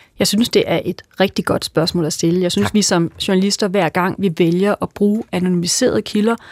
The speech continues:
Speaker 1: skal stille det her spørgsmål. Som jeg prøvede at redegøre for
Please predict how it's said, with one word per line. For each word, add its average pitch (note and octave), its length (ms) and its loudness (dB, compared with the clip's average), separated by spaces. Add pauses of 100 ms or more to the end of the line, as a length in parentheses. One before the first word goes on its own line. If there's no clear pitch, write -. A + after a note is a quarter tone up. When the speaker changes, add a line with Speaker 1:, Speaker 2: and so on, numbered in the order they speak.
(340)
Speaker 1:
skal F#3+ 440 0 (120)
stille G#3+ 320 0
det G#3+ 100 0
her G3 100 -2
spørgsmål. F3 580 -2 (520)
Som - 140 -2
jeg G#3 80 2
prøvede A#3 240 4
at A#3+ 60 0
redegøre G3+ 320 2
for F#3 240 -4